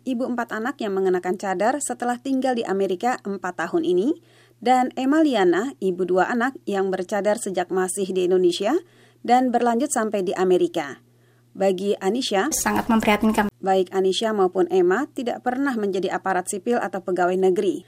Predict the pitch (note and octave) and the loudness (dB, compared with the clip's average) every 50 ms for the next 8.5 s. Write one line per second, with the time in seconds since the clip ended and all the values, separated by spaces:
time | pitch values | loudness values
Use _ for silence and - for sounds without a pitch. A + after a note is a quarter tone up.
0 | _ _ - - - - F3+ - - F#3 F3+ G3+ F#3 F#3+ F#3+ F#3+ G#3 A3 A3 - | _ _ -12 -8 -4 -2 -2 -2 -2 -4 -4 -2 -2 0 0 2 0 0 -2 -2
1 | A3+ A3 A3+ A3+ B3+ C#4+ D4 C#4+ A#3+ A#3+ B3 A#3+ A#3 G#3 A#3+ B3+ C#4+ C#4+ B3+ - | -4 -4 -2 -4 -4 -4 -4 -4 -6 -4 -4 -6 -4 -2 -2 -2 -2 -4 -6 -8
2 | A#3+ - G#3 G#3 G3 F#3+ F#3+ G#3 G3 F#3 G3 F3 G#3 F#3 F3+ - G#3+ A#3 A#3+ - | -6 -4 -4 -2 -2 -2 -2 -4 -4 -4 -4 -2 -2 -2 -2 -2 -4 -2 -2 0
3 | A#3 G#3 F3+ F#3 F3+ F3 F3+ - - F#3 F3+ F3+ F3+ F3 - F#3+ G#3 C#4 - - | 0 0 0 0 -2 -2 -2 -2 0 2 4 4 4 2 2 0 0 0 -2 -6
4 | _ _ _ _ - A#3+ C#4 C#4 - C4 B3+ C4+ C#4 C4 A3+ F#3 F3 F3 F3 F3 | _ _ _ _ -4 -4 -4 -2 0 -2 0 0 0 2 2 4 4 4 4 2
5 | F3 F3+ - F3+ F#3+ G3 F#3 D#3+ C3 - - _ _ _ _ _ _ - G#3+ G3+ | 0 -2 -2 0 0 0 0 -2 -2 -6 -12 _ _ _ _ _ _ -6 -4 -4
6 | A3+ A3 - A3+ G#3+ G#3 G#3+ G3+ G3+ G#3 G3+ F#3+ G3 F3+ G3+ G#3 C#4 D#4 D4 - | -2 -2 -2 -2 -2 0 0 0 0 2 2 2 0 0 0 2 2 2 0 0
7 | - G3+ G3+ G3 F#3+ F#3+ F#3 - G3+ F#3+ F#3 F3+ F3+ - G3 F3+ F#3 F3+ F3 F3 | -4 -4 -2 0 0 0 0 -2 -2 0 0 0 0 0 -2 0 0 0 0 0
8 | - G#3+ F#3+ F3 E3+ E3+ F#3 C4+ D#4+ | 0 0 2 2 2 2 2 0 -2